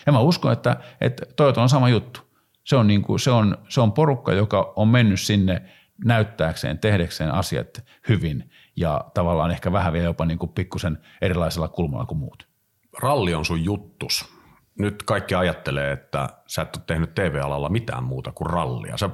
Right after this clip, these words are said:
Speaker 2: kyllä mainitsit tuossa aiemmin Haluatko miljonääriksi -ohjelma. Mutta hyvin harva, väittäisin, tietää, että Marko Viitanen on ollut ohjaamassa erästä viihdeohjelmaa, joka on tämmönen mullistava,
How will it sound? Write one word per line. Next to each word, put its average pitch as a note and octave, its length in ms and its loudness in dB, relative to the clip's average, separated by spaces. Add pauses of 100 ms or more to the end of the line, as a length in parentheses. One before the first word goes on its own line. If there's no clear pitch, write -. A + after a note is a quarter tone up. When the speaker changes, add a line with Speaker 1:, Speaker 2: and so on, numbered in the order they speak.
(120)
Speaker 2:
kyllä G#2+ 160 2
mainitsit G#2+ 460 0
tuossa - 260 -2
aiemmin D#2 300 -2
Haluatko E2+ 420 -2
miljonääriksi C#2 680 -4
-ohjelma. C2+ 360 -6 (840)
Mutta E3 440 0 (460)
hyvin A#2 440 2
harva, B1+ 480 -6
väittäisin, - 800 -8 (380)
tietää, D#2 380 -2
että C2 160 -6
Marko F#2 400 -2
Viitanen C#2 540 -2
on D2+ 100 -4
ollut D2+ 260 -6
ohjaamassa D2+ 760 -2
erästä E2 320 -4
viihdeohjelmaa, D2 840 -2
joka C2+ 540 -6 (320)
on F2 280 -2
tämmönen F2+ 300 0
mullistava, G2 800 0